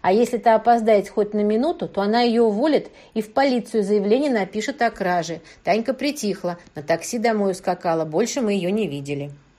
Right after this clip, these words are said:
"Как не видели? А бусы-то она довезла Ханкиной?" — встрепенулась Яна. "И как же вы узнали, что Гребешкова в психушку угодила?" "Как, как?" Осокина вытащила из сумочки пудреницу и стала протирать бархоткой влажное от пота лицо.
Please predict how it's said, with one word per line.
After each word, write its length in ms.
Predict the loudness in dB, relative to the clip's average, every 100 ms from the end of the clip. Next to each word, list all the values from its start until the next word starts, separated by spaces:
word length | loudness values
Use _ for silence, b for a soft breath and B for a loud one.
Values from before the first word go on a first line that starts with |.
| _ _ _ _ _ b b b b b
"Как 260 | 2 2 2
не 140 | -2
видели? 440 | -2 -6 -8 -12 -14 B B
А 140 | -2 0
бусы-то 480 | 2 2 2 0 0
она 140 | -2
довезла 500 | 0 2 2 4 2
Ханкиной?" — 560 | 4 2 2 -2 -6 -6
встрепенулась 680 | -8 -8 -4 -4 -4 -6 -4
Яна. 320 | -4 -6 -10 B B B
"И 80 | 0
как 240 | 2 2
же 80 | 2
вы 120 | 2
узнали, 360 | 2 4 2 2
что 160 | 0
Гребешкова 580 | 0 2 0 -2 0 0
в 60 | 0
психушку 560 | -4 -2 0 0 -2
угодила?" 540 | -2 0 -2 -4 -12 -16 B B -6
"Как, 400 | 0 0 0 0
как?" 380 | 2 2 0 -16 B B
Осокина 600 | -8 -4 -2 -2 -4 -4
вытащила 500 | -2 -4 -6 -6 -4
из 120 | -4 -4
сумочки 400 | -6 -6 -8 -10
пудреницу 680 | -6 -4 -2 0 -2 -4 -8
и 140 | -8
стала 320 | -4 -2 -2
протирать 460 | -2 -6 -2 -2 0
бархоткой 580 | -2 -2 -4 -4 -6 -4
влажное 420 | -2 -2 -2 -4
от 60 |
пота 280 | -6 -8 -6
лицо. 460 | -6 -6 -8 -10